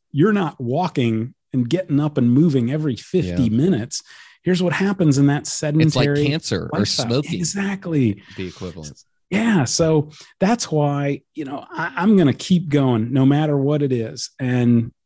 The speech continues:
Speaker 1: I, that's how I look at it. I wanna be
Speaker 2: Yeah.
Speaker 1: as active as possible. And some of the happiest people, the most b-, joyful people I know are ones that are active.
Speaker 2: Yeah,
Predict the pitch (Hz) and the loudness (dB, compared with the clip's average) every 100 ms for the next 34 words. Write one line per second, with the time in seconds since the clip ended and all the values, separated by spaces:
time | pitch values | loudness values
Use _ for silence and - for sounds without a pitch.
0 | _ 156 151 135 156 170 - - 131 123 | _ -8 -8 -4 -2 -2 -4 -4 -4 -4
1 | 127 127 123 117 117 - - - - 131 | -4 0 0 0 -2 -4 -10 -10 -8 -2
2 | 147 131 117 110 110 123 120 113 110 110 | 0 0 -2 -6 0 4 4 2 -2 -6
3 | 101 - 127 127 - 113 107 - 113 110 | -6 -6 -8 -8 -6 -4 -4 -4 -4 -2
4 | - 113 107 101 - 120 110 - - 185 | -4 -2 -2 -2 0 0 -2 -6 -8 -4
5 | 196 175 131 - 139 123 113 - _ 127 | -2 2 2 2 2 2 -2 -10 _ -2
6 | 131 151 143 - _ _ - 156 214 147 | 2 0 -2 -8 _ _ -20 -10 -8 -6
7 | - 240 269 202 190 - 156 139 143 139 | -6 -2 -2 2 0 2 0 0 -2 0
8 | 147 139 117 - - - - - - 135 | 2 2 0 -4 -14 -20 -20 -10 -4 0
9 | 139 131 131 123 131 - _ _ 123 - | 2 0 0 -4 -6 -10 _ _ -10 -8
10 | 95 85 - _ _ _ _ _ - 85 | -12 -12 -16 _ _ _ _ _ -12 -12